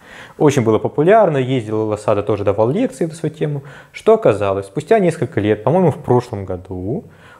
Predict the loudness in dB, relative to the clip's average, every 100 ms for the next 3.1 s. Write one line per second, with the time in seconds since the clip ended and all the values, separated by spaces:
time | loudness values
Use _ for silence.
0 | _ 0 4 6 6 6 4 4 2 2
1 | 0 -2 -2 -4 -4 -6 -4 -2 -4 -4
2 | -6 -4 -4 -4 -4 -2 0 2 2 0